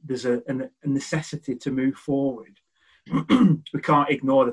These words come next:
fact that it is impinging on your ability to do things. And so a, a delay of twelve months is, I think, bound to have a, a, an impact in terms of the mental health and well-being of people within care homes, et cetera, the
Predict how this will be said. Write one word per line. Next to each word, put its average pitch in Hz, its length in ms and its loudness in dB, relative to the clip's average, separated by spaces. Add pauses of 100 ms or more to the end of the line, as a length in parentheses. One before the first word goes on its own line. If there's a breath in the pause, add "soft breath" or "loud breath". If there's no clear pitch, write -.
(100)
fact 120 180 -6
that 139 140 -10
it 156 120 -2
is 135 140 2
impinging 123 640 -2
on 120 160 -2
your 120 160 0
ability 120 400 -6
to - 100 -14
do 143 260 2
things. 120 560 -10 (760)
And 123 120 -6
so 131 440 2 (260)
a, 135 60 2 (160)
a 151 40 -2
delay 147 320 4
of 135 120 -2
twelve 131 280 0 (100)
months 117 260 -6
is, - 240 -12 (360)
I 131 160 -2
think, 123 340 -4 (320)
bound 135 340 0
to - 80 -20
have 117 260 -6
a, 113 120 -6 (400)
a, 117 60 -16 (180)
an 127 60 -6
impact 120 540 -2
in 120 80 -12
terms 120 300 -10
of 113 80 -16
the 117 80 -10
mental 117 340 -4
health 117 320 -6
and 113 140 -10
well-being 117 540 -6
of 117 140 -20
people 117 320 -8
within 117 400 -8 (220)
care 123 240 -2
homes, 113 400 -8
et - 140 -14
cetera, - 320 -14
the 127 60 -2